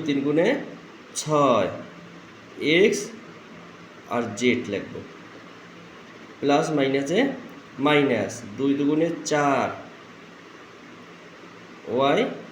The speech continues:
জেড প্লাস জেড স্কয়ার প্লাস জেড স্কয়ার।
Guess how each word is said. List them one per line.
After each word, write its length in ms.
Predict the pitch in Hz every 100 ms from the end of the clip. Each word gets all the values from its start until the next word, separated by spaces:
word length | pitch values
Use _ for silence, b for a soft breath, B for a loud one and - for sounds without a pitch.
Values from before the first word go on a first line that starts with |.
| - - 104 110
জেড 240 | 101 85 - - - - - - - - - - -
প্লাস 360 | 117 123 190 - - - - - - - 98
জেড 180 | 120 123 98
স্কয়ার 260 | 85 - 85 -
প্লাস 280 | 123 143 233 - - - - 104
জেড 160 | 104 87
স্কয়ার। 220 | - 78